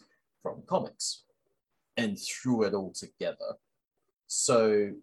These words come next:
I borrowed Two-Face's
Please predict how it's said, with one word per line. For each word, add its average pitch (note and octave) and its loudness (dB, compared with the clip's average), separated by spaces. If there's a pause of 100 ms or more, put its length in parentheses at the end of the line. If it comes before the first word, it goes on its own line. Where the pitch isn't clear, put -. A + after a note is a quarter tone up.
(200)
I G2+ 2 (680)
borrowed C#3 10 (100)
Two-Face's G#2+ -4